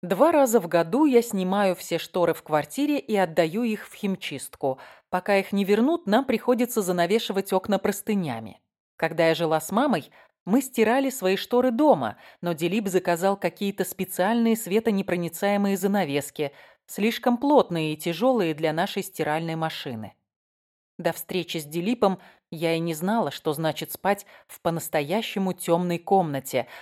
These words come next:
куда вообще не проникает свет с улицы. Дилип говорит, что в Америке все иначе,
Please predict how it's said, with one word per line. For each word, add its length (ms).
куда 300
вообще 480
не 100
проникает 560
свет 280
с 100
улицы. 480
Дилип 360
говорит, 400
что 200
в 60
Америке 440
все 300
иначе, 560